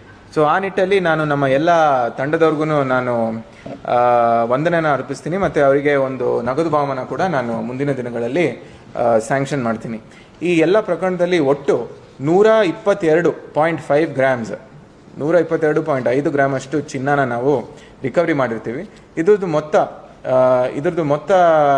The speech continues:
ನಾವು ಕ್ಯಾಲ್ಕುಲೇಟ್ ಮಾಡಿದಾಗ ಸುಮಾರು ಹನ್ನೆರಡು ಲಕ್ಷ ರೂಪಾಯಿ ಅಷ್ಟು ನಮಗೆ ರಿಕವರಿ ಆಗಿರುತ್ತೆ. ಇದ್ರ ಜೊತೆಗೆ ನಾವು ನಾಲ್ಕು ಬೈಕ್ಸ್‌ನ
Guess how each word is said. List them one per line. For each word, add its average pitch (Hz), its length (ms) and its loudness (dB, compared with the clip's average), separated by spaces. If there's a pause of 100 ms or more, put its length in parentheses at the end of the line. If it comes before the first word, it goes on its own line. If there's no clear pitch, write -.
ನಾವು 131 240 -2
ಕ್ಯಾಲ್ಕುಲೇಟ್ 147 420 -2
ಮಾಡಿದಾಗ 131 360 0 (420)
ಸುಮಾರು 170 280 0
ಹನ್ನೆರಡು 156 320 -2
ಲಕ್ಷ 147 180 -2
ರೂಪಾಯಿ 127 260 2
ಅಷ್ಟು 143 260 -4
ನಮಗೆ 131 220 -2
ರಿಕವರಿ 117 360 -2
ಆಗಿರುತ್ತೆ. 110 420 -8 (340)
ಇದ್ರ 170 140 0
ಜೊತೆಗೆ 202 400 2
ನಾವು 170 160 0
ನಾಲ್ಕು 139 400 0
ಬೈಕ್ಸ್‌ನ 147 380 0